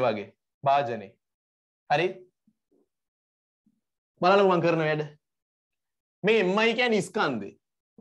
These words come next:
හරි ස්කන්ධය. මම පළවෙනි ගාන නිසා මෙහෙම ලියන්නේ නැත්තම් මෙහෙම ලියන්න ඕනේ නැහැ. එම් අයි කියන්නේ ස්කන්ධය. එක්ස් අයි කියන එක තියෙනව නේද? සාමාන්‍ය සිම්පල් X කියලා ගත්තේ මොකද්ද අපි?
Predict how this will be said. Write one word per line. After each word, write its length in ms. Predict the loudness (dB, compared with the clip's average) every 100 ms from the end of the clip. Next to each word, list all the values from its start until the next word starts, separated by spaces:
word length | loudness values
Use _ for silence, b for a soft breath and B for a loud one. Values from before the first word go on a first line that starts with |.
| _ _ _ -4
හරි 200 | 0 0
ස්කන්ධය. 420 | -2 -4 -4 -6 -14 _ _ _ _ -20 _ _ _ _ _ -20
මම 220 | -14 -6
පළවෙනි 320 | 0 4 4 4
ගාන 120 | 4
නිසා 180 | 4 2
මෙහෙම 200 | 2 2 2
ලියන්නේ 160 | 0
නැත්තම් 200 | -2 -4 -4
මෙහෙම 160 | -2
ලියන්න 220 | -2 -2 -2
ඕනේ 160 | -4
නැහැ. 220 | -4 -6 -8 -6
එම් 200 | -2 -2
අයි 140 | 0
කියන්නේ 220 | -2 -2
ස්කන්ධය. 380 | -6 -8 -6 -8 -8 _ _ _ _ -2
එක්ස් 220 | -2 2 4
අයි 100 | 4
කියන 180 | 4 4
එක 80 | 4 4
තියෙනව 200 | 4 6
නේද? 200 | 4 4 0 -6 -4
සාමාන්‍ය 400 | -2 0 0 0
සිම්පල් 380 | 0 -2 0 -2
X 100 | -4
කියලා 180 | -4 -2
ගත්තේ 160 | -2 -4
මොකද්ද 260 | -4 -4 -6
අපි? 140 | -6